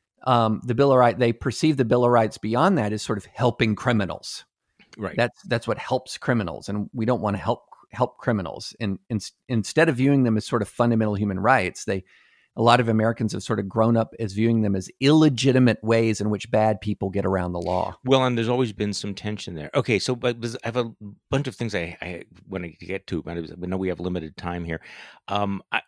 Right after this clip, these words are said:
Speaker 2: I, I should have asked this question earlier, so bad, bad on me. When we were talking
Speaker 1: <laughs>
Speaker 2: about the, the, the division and secession and the way in which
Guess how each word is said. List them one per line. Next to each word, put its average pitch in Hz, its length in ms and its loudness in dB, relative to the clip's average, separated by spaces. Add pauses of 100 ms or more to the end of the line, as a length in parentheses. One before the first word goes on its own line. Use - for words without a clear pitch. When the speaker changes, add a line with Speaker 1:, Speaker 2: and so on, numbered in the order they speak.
(180)
Speaker 2:
I, 120 240 -4
I 147 40 4
should 208 180 2
have 226 100 2
asked 120 260 0
this 110 120 -6
question 104 400 -2
earlier, 85 560 -4
so 80 320 -4
bad, 95 420 -4
bad 90 220 0
on 85 240 -4
me. 85 80 -2
When 85 180 -4
we 92 60 -2
were 98 80 2
talking 110 380 0
Speaker 1:
<laughs> - 20 0
Speaker 2:
about 87 280 -2
the, 90 260 -2
the, 95 200 -2
the 98 120 2
division 98 400 0
and 95 120 0
secession 90 560 -4 (500)
and 95 380 0
the 107 180 -2
way 117 220 2
in 113 180 0
which 95 380 -2